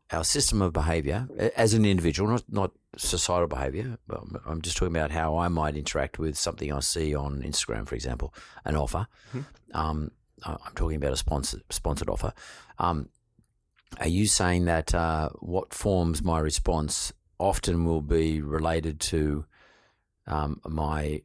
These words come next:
Speaker 1: own, my own belief system?
Speaker 2: Correct. Yeah. So your underlying belief system, which will dictate,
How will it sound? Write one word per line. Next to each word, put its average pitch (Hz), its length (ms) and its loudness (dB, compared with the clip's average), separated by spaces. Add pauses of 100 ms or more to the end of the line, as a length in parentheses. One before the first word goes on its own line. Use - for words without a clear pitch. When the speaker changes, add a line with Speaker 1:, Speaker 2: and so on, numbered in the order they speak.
Speaker 1:
own, 85 400 0 (340)
my 82 260 -2
own 82 320 0 (180)
belief 78 320 0
system? - 540 -2 (460)
Speaker 2:
Correct. - 560 0
Yeah. 117 280 6
So - 180 0
your 101 200 2
underlying 95 580 2
belief 87 340 0
system, 95 520 -4
which 95 200 -2
will 90 80 -2
dictate, 90 500 -4